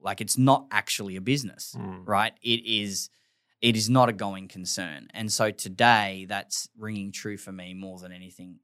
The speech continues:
Speaker 1: a-, anything else, because profitability is king. And so, you know, we're in a, a, a, a very comfortable position from that perspective, where a lot of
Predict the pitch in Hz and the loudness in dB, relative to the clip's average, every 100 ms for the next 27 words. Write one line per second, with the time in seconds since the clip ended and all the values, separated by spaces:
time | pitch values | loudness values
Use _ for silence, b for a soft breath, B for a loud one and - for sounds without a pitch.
0 | _ 95 101 101 95 90 98 87 - - | _ -16 -14 -12 -14 -12 -14 -14 -18 -20
1 | 104 - 104 - 92 95 95 90 92 - | -12 -6 -6 -8 -14 -14 -18 -20 -20 -12
2 | 107 92 101 101 101 92 b b b b | -8 -8 -8 -8 -6 -6 b b b b
3 | - 98 98 113 113 107 107 101 - 107 | -4 -2 2 4 2 0 -4 -6 -6 -6
4 | 101 98 - 104 - 110 95 95 123 117 | -6 -8 -10 -12 -6 -6 -4 2 4 4
5 | 110 104 98 _ _ _ - 131 120 - | 0 -8 -14 _ _ _ 2 4 4 -2
6 | 107 101 104 104 101 104 104 101 95 - | -12 -10 -8 -8 -8 -8 -10 -10 -10 -14
7 | 110 - - 104 - 90 98 98 98 104 | -10 -8 -8 -10 -12 -12 -6 -4 -2 -4
8 | 104 | -4